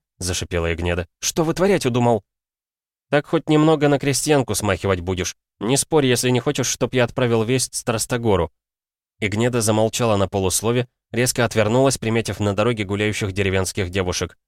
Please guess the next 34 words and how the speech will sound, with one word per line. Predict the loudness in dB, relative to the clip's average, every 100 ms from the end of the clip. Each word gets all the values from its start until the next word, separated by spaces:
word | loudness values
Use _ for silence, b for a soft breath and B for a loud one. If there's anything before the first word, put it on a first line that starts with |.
| _
Мне | -4 -2 0
шикнула. | -2 -4 -2 -2 -2 _ _ _ _ _ -10
"Ещё | -8 -4 -4
раз | -4 -4
притронешься | -4 -2 0 0 0 -2
ко | 0
мне, | 0 -2 -4 -10
отцу | -8 -4 -2
расскажу, | -2 0 -2 -2
что | -2 -2
руки | -2 -2
распускал, | -4 -4 -4 -2 0 0 -6 _
отрубит | -6 -2 -2 -2
крылья | -2 -2 0 -2
твои | -2 -2
сокольи, | -2 -2 -2 0 -2 -6 _
а | -2
может | -2 -2
и | -4
ещё | -4 -2 -4
что". | -2 -4 -4 _ _ _ _ _ _ _ _ _
Я | -6 0
не | 0 0
стал | 2 2 2
отвечать. | 0 -2 -4 -6 -12 _ _
Повёл | -2 0 0
плечом | 0 -2 0 0 0
лениво | 0 0 0
и | -2 -2
нахально. | -2 0 0 -2 -4 _ _ -4
Говори, | 0 2
мол, | 4 4
что | 2 -2 -4
хочешь, | -2 -2 -2 -4